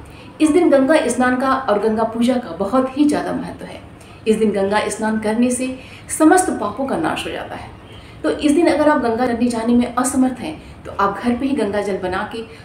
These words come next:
उससे स्वयं भी स्नान कीजिए और अपने परिवार के बाकी सदस्यों को भी स्नान कराइए। गंगा स्नान के पश्चात इस दिन गंगा दशहरा स्तोत्र के पाठ का बहुत ज़्यादा महत्व है।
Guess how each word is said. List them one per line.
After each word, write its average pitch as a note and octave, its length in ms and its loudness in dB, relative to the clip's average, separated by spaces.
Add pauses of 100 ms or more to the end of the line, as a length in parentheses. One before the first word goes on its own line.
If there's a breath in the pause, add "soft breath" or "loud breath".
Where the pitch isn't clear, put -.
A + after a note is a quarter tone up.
(140 loud breath)
उससे C4 220 2
स्वयं B3+ 320 4
भी B3+ 160 0
स्नान C4 320 0
कीजिए C4+ 300 -4 (260 loud breath)
और G#3 80 2
अपने A3+ 200 0
परिवार A3+ 380 -2
के B3+ 80 2
बाकी A#3 260 -2
सदस्यों G3 420 -2
को F3+ 100 -2
भी B3+ 180 -2
स्नान - 280 -8
कराइए। - 320 -12 (720 loud breath)
गंगा C4+ 380 6
स्नान D4 360 4
के D4 120 0
पश्चात - 560 -8
इस B3 100 -2
दिन C#4 260 -2 (240 loud breath)
गंगा C4+ 300 6
दशहरा B3+ 500 2
स्तोत्र C4 380 -2
के G3+ 100 -2
पाठ G#3+ 320 -4
का A#3 60 -4
बहुत F#3+ 280 -6
ज़्यादा F3 240 -6
महत्व F3 340 -10
है। - 100 -16